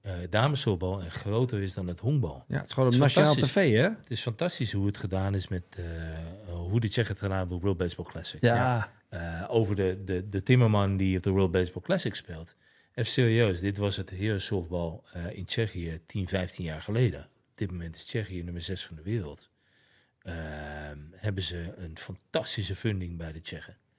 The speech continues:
Speaker 1: Met een prachtig programma waar heel veel uitwisselingen plaatsvinden. Waar nu dus weer de eerste Tsjechen naar de I S C gaan om daar te spelen. Wat de Denen hebben gedaan, die zijn heel vroeg, eh, maar ook de Tsjechen, naar Nieuw-Zeeland gegaan om daar in de competitie te spelen. Eh, zit je natuurlijk in een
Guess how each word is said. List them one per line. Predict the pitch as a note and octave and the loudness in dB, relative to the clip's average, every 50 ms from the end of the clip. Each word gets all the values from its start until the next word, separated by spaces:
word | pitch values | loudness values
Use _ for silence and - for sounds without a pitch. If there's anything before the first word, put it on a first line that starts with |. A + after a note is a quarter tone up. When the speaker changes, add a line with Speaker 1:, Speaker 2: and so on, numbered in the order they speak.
| _ _ _ | _ _ _
Speaker 1:
Met | - F#2+ - | -14 -12 -10
een | G#2 G2 G2 - _ _ | -10 -10 -10 -14 _ _
prachtig | - C3+ C3+ B2 - - A#2 G2+ | 0 2 2 2 0 -2 -4 -4
programma | - G2+ F#2 - - F#2+ F2 F2+ F2+ | -2 -4 -6 -4 -4 -6 -4 -4 -6
waar | F2 E2+ E2 | -6 -6 -6
heel | E2+ F#2 A2+ C3+ B2 | -2 0 2 2 2
veel | G2 G#2+ G2+ | 2 -2 -6
uitwisselingen | F2+ G2+ F#2+ F#2 F2+ - - F#2+ F2 E2 E2 _ _ | -8 -8 -8 -8 -8 -10 -12 -12 -16 -18 -20 _ _
plaatsvinden. | - D2+ D2+ - - - F#2+ A2 - - _ _ _ _ _ _ _ _ _ _ _ | -18 -14 -12 -12 -10 -8 -8 -8 -8 -10 _ _ _ _ _ _ _ _ _ _ _
Waar | - G2 F#2+ F#2 | -6 -4 -4 0
nu | G#2 A#2+ B2 A#2 G#2 | 4 6 6 6 6
dus | G2 F#2 E2+ - | 4 0 -2 -2
weer | G2+ F#2+ F2 | -2 -2 -2
de | F#2 F2+ | -4 -4
eerste | F2+ F2+ E2 - - - | -4 -6 -6 -8 -12 -10
Tsjechen | - - A#2 A2 G#2 G2+ F2+ E2 | -6 -4 -2 -2 -2 -4 -8 -8
naar | F2 E2+ E2 D#2+ | -10 -12 -12 -14
de | D#2+ D#2 E2+ E2+ E2 | -14 -16 -16 -10 -8
I | |
S | - - | -8 -6
C | - D3+ C3+ G#2+ | -4 -4 -4 -4
gaan | G2 E2+ E2 E2 | -6 -6 -8 -8
om | E2+ E2+ | -10 -8
daar | F2 E2 D#2+ - | -8 -10 -10 -12
te | - | -12
spelen. | - - - G2 G#2 C3+ D#3+ - _ _ _ _ _ _ _ _ _ _ _ _ _ _ _ | -14 -12 -10 -8 -8 -8 -10 -12 _ _ _ _ _ _ _ _ _ _ _ _ _ _ _
Wat | - G2 | -8 -4
de | - A#2 | -2 2
Denen | G#2 B2 C3 D3+ D#3 C#3 | 6 8 8 8 8 8
hebben | B2 A#2 G#2+ G#2 | 6 6 6 4
gedaan, | - G#2 G#2+ G#2 G#2+ G#2+ | 2 2 2 2 2 2
die | G#2 | 0
zijn | F#2+ G#2+ G2+ | 0 0 0
heel | F#2+ A#2 C#3+ D#3+ D3 | 2 4 4 4 4
vroeg, | A2+ A#2 C3 C#3 B2+ A#2+ - - - _ | 6 6 4 4 4 2 -2 -8 -14 _
eh, | - G2+ G2 | -10 -8 -8
maar | G2 F#2+ F#2 F2+ G2 - | -8 -8 -10 -12 -8 -2
ook | - F#3 G#3 - | -2 -2 0 0
de | - G#2+ | -4 -6
Tsjechen, | G2 - - G#2 F#2 - F2+ E2+ | -4 -2 -2 -2 -2 -4 -6 -6
naar | F2 F2+ F#2 | -4 -4 -2
Nieuw-Zeeland | G2+ G2+ F#2 G2 G#2+ A#2 B2 C3 B2+ - | 0 0 2 2 4 4 4 2 2 0
gegaan | - A2 G#2 A#2 C3 D3 E3 | 0 0 0 0 0 -2 -2
om | D3+ A2 F#2 | -4 -4 -4
daar | F#2+ F#2 F#2 | -4 -4 -4
in | F#2 F#2 | -4 -6
de | F#2 | -4
competitie | - G#2 G2 - - G#2+ G2+ - B2 | -4 -6 -6 -2 -2 -4 -2 -2 -6
te | A2 - | -10 -10
spelen. | - - A2 G#2 A2+ D3 - _ _ _ _ _ _ _ _ _ _ _ _ _ | -10 -10 -8 -8 -8 -8 -10 _ _ _ _ _ _ _ _ _ _ _ _ _
Eh, | - F#2 F2 E2+ | -10 -8 -8 -6
zit | F2 F2 A#2 A2+ | -2 -2 0 0
je | G2 G#2 | 0 0
natuurlijk | G2 G#2+ G2 - | 0 0 0 0
in | G2 | 0
een | F#2+ | 0